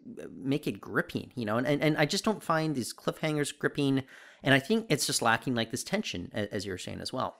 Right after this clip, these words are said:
So I, I, I gotta ask you this. Michael Burnham, she has a quote-unquote old friend,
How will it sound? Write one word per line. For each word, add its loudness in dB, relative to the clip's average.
So 4
I, 12
I, 6
I 10
gotta 10
ask 8
you 8
this. 4
Michael 8
Burnham, 10
she 2
has 6
a 6
quote-unquote 4
old 8
friend, 2